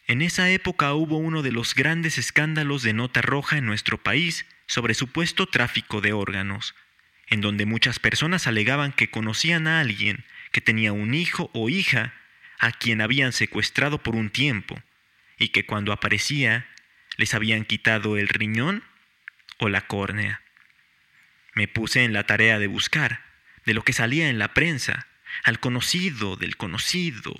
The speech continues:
del conocido, y siempre encontré un hoyo negro, porque todo el mundo me refería a otra persona,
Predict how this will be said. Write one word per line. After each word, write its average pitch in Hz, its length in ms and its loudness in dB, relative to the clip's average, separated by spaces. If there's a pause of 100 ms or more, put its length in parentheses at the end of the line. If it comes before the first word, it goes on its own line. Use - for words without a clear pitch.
del 101 200 -6
conocido, 110 640 -4 (800)
y 107 120 -2
siempre 139 720 0 (300)
encontré 107 560 2
un 107 200 0
hoyo 98 240 -2
negro, 110 500 -2 (760)
porque 107 280 0
todo 110 200 2
el 107 100 0
mundo 156 360 0
me 127 140 0
refería 113 560 2
a 104 80 0
otra 107 280 -4
persona, 160 680 -2